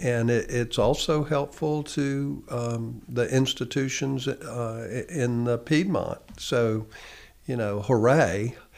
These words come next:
uh, for a change that, um, in my book, should have been passed, uh, ten years ago.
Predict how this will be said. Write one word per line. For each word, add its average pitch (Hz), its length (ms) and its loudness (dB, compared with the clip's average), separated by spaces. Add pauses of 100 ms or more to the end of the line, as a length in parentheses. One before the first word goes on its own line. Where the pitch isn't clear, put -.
(420)
uh, 104 320 0
for 113 800 -2
a 113 120 -4
change 117 640 0
that, 107 560 -2
um, 101 580 -8
in 107 220 0
my 117 180 6
book, 107 440 0
should 110 200 0
have 113 240 -4
been 107 460 -2 (360)
passed, 104 580 -4 (220)
uh, 95 180 -2
ten 107 340 2
years 123 320 0
ago. 101 420 -4